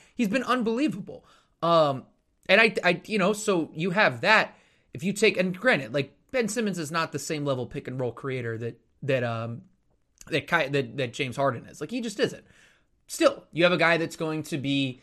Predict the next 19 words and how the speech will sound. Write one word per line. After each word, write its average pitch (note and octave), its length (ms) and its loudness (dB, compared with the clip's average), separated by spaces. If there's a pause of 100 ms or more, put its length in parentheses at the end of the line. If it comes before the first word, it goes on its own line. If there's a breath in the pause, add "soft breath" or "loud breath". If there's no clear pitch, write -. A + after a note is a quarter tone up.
(240 soft breath)
getting F3+ 260 4
him F3+ 140 -2
in D#3 100 -2
his D3 180 -4
spots, - 580 -4 (260 soft breath)
creating E3+ 520 4
in D3+ 100 -2
transition. C3+ 760 -4
They'll C#3 120 0
probably D#3 400 0
be B2+ 100 0
a A#2 80 -2
really B2+ 300 -2
fast B2 400 -6
team C3+ 180 -6
if B2 120 -10
they A#2 100 -8
played C3+ 300 -4
together. A2+ 420 -6